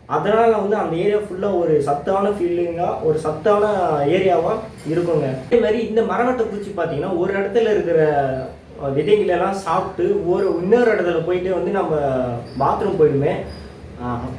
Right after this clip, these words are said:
பாத்ரூம் போயிட்டு பிறகு ஒரு இடத்துல இருக்கிற பூச்சி அந்த விதை பாத்தீங்கன்னா இன்னொரு, இன்னொரு இடத்துல வந்து செடியா முளைக்குது. அதே மாதிரி, ஆஹ்,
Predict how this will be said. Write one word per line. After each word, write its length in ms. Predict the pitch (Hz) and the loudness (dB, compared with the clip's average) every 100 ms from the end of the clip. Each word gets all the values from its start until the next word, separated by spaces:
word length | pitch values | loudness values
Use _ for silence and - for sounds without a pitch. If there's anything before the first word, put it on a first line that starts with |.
| - - - | -12 -12 -2
பாத்ரூம் 340 | 160 415 427 403 | 0 2 2 2
போயிட்டு 200 | 403 - | 0 0
பிறகு 340 | 190 196 185 | 0 0 2
ஒரு 120 | 208 | 2
இடத்துல 340 | 196 - 220 208 | 2 0 0 0
இருக்கிற 540 | 175 160 151 139 139 | 0 0 2 0 -2
பூச்சி 320 | 202 - - - | -6 -6 -4 -2
அந்த 220 | 143 147 | 0 4
விதை 240 | 151 214 | 4 4
பாத்தீங்கன்னா 320 | 214 180 175 | 2 -2 -2
இன்னொரு, 280 | 190 196 220 175 | -2 2 2 2
இன்னொரு 300 | 185 214 208 | 0 2 2
இடத்துல 200 | 165 170 | 0 -2
வந்து 180 | 196 196 | -4 -2
செடியா 300 | 185 220 202 | 2 2 2
முளைக்குது. 680 | 156 165 156 151 165 202 202 - - | 0 -2 -4 -2 -2 -2 -4 -10 -6
அதே 220 | 233 202 | 0 0
மாதிரி, 440 | 185 180 220 208 - | 2 2 0 -4 -6
ஆஹ், 460 | 151 143 139 139 | -4 0 0 0